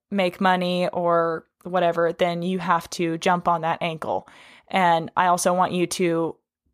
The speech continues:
you know, be nice to me and calm while you're doing it." So it's not fair to ask a horse that you are pretty certain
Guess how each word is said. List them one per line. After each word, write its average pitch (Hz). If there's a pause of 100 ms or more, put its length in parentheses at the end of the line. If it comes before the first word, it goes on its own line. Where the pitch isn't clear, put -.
(120)
you 202
know, 147
be 196
nice 180
to 190
me 165
and 151
calm 147
while 170
you're 165
doing 143
it." - (1000)
So 185
it's -
not 202
fair 185 (240)
to 202
ask 185
a 196
horse 175
that 180
you 175
are 175
pretty 190
certain 175